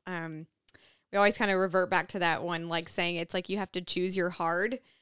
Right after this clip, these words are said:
And so some people are always like, "Well, meal plan-, planning's so hard." I'm like, "Or do you wanna be sick all the time and feel terrible all the time?"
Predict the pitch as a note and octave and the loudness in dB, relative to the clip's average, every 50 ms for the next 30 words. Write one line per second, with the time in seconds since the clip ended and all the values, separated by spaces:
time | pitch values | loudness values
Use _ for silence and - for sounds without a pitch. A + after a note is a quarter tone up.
0 | _ _ _ _ F#3 F#3+ F#3 G3 F#3+ - F#3 G3 G#3 F#3 F3 F3 E3+ E3 E3+ F3 | _ _ _ _ -8 -4 -2 -2 -2 -2 -2 0 0 0 0 2 2 2 2 2
1 | F3 F#3 F#3 F3+ F3 F#3+ G3+ G#3 G#3 G#3+ A3 - C#4 A3+ A3 A3 - G#3 G#3 G#3+ | 2 0 0 0 0 -2 0 2 0 0 0 0 -2 -2 -2 -2 -6 -6 -6 -4
2 | G#3+ G#3+ G#3+ G#3+ G3+ - - F#3+ F#3+ - - G3 G3 E3+ D#3+ D#3+ E3 F3 F3 E3+ | -4 -2 -2 -4 -4 -2 -2 -2 -2 0 4 6 6 6 6 2 -2 -4 -4 -6
3 | E3 F#3 - G#3+ G#3 G#3+ G#3 G#3+ F#3 G#3 G#3 F3 G3 F#3+ F#3+ F3+ F#3 F3+ - - | -6 -4 0 4 6 6 6 4 2 -2 0 0 0 0 0 0 -2 -2 -2 -4
4 | F#3 - F#3+ F#3 E3+ E3 E3 - - D3 - A2+ - - - G3 G3 - F#3+ F3+ | -4 -2 -2 -4 -4 -4 -6 -6 -6 -6 -6 -6 -8 -8 -10 -10 -6 -4 -4 -4
5 | F3+ - G#3 F3 - G3+ G3 F#3+ - E3+ - - - - - - - - - - | -2 -2 -4 -4 -4 -4 -4 -4 -4 -4 -4 -6 -8 -8 -4 -4 -4 -4 -4 -8